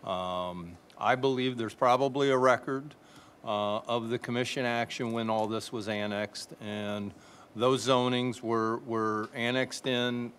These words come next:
with the city's zoning at the time. I don't, Dwani had absolutely nothing to do with this. Uh, this was annexed property, and those zone, those were the zonings at the time because they were duplexes when they were zo-, when they were,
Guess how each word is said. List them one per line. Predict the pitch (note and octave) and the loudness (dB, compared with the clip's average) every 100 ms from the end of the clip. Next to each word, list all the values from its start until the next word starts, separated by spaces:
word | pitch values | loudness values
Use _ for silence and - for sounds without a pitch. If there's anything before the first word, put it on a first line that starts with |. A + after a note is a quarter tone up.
| - | -4
with | B2 B2 | -4 -4
the | |
city's | B2+ - C3+ A#2+ | -6 -6 -6 -6
zoning | G#2+ A#2+ A#2+ A#2+ A#2 | -4 -4 -2 -4 -6
at | A2 G2+ | -6 -6
the | B2 | -8
time. | A2+ F#2+ E2 F2+ | -6 -6 -6 -6
I | G#2+ | 0
don't, | C3 A2+ G#2+ | 0 0 -6
Dwani | A#2 B2+ C3+ B2+ | -2 0 0 0
had | B2+ | 2
absolutely | A2+ A2 - A2+ G2+ G2 G2 | 2 0 -2 -8 -8 -8 -10
nothing | G2 G2 - G#2 F#2+ | -8 -8 -8 -12 -12
to | G2+ | -6
do | A#2+ C#3+ | -2 0
with | D#3 | 0
this. | D3+ F3 - - - - - - | 0 -4 -8 -20 -20 -20 -20 -8
Uh, | G2+ G2 | -4 -2
this | G#2 A2+ - | -4 -6 -6
was | A2+ A#2 | -6 -4
annexed | A2+ A2+ G#2+ - | -2 -2 -6 -8
property, | - A2 G#2 B2+ G#2+ A2 - - - - A2 | -2 -2 0 -4 -4 -6 -8 -20 -20 -12 -6
and | A#2 | 0
those | A#2+ B2+ G#2 | 2 2 2
zone, | A#2+ A#2+ C3 | 0 0 0
those | B2+ C3+ | 0 0
were | B2+ B2+ | 2 0
the | A2+ | 0
zonings | G2+ A2+ A2+ A2 G2+ | 0 -2 -2 -4 -2
at | A2 G#2+ | -2 -2
the | |
time | G#2+ A#2 A2 G#2 | -6 -4 -2 -4
because | A2+ C#3+ B2 | -4 -2 -2
they | C#3 | -4
were | C#3 | -4
duplexes | C#3 D#3 D#3 F2 - - - - A2+ - | -4 -4 -4 -8 -8 -18 -20 -20 -20 -14
when | A#2 G#2+ | -10 -8
they | A2 | -6
were | G#2 | -8
zo-, | G2+ G#2+ A2+ | -8 -10 -8
when | B2 A#2+ | -8 -6
they | A#2 | -6
were, | A2+ G#2+ G#2 | -6 -6 -8